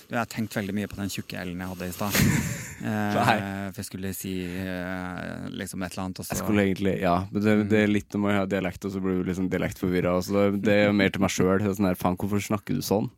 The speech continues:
Speaker 1: Men du har aldri liksom gått til det skrittet og sendt meldinger på kvelden og sagt sånn, «Jeg
Speaker 2: Nei, det har
Speaker 1: uttalte det ordet litt
Speaker 2: det har jeg
Speaker 1: feil.»
Speaker 2: ikke gjort.
Speaker 1: Nei.
Speaker 2: Nei, det har vært veldig, det har vært rart.
Speaker 1: Ja. Men føler du da at det går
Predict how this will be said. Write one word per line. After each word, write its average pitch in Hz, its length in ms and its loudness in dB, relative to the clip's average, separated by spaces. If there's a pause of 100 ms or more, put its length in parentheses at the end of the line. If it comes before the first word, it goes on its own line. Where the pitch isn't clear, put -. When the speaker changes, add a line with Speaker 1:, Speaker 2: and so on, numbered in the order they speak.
Speaker 1:
Men 131 100 4
du 131 80 8
har 127 100 6
aldri 117 140 0
liksom 123 240 2
gått 117 140 -2
til 110 100 -4
det 104 160 -2
skrittet 104 280 -8
og 92 40 -4
sendt 95 180 -6
meldinger 90 460 -4
på 107 160 -6
kvelden 92 320 -2 (320)
og 113 80 -8
sagt 104 160 -6
sånn, 101 160 -4
«Jeg 98 40 0
Speaker 2:
Nei, 101 80 0
det - 100 -2
har 98 100 -2
Speaker 1:
uttalte 101 160 -6
det 95 80 -4
ordet 90 140 -4
litt 92 100 -4
Speaker 2:
det 101 80 8
har 85 160 6
jeg 80 80 2
Speaker 1:
feil.» - 0 -
Speaker 2:
ikke 85 160 2
gjort. - 200 -6 (280)
Speaker 1:
Nei. 92 140 0 (260)
Speaker 2:
Nei, 71 120 -4
det 90 160 0
har 90 120 4
vært 90 240 -2
veldig, 87 300 2 (500)
det 90 100 2
har 101 140 4
vært 143 340 0
rart. - 400 -2 (160)
Speaker 1:
Ja. 107 200 -4 (720)
Men 131 100 4
føler 117 320 2
du 117 80 0
da 110 200 0
at 110 120 -8
det 104 240 -2
går 107 160 -2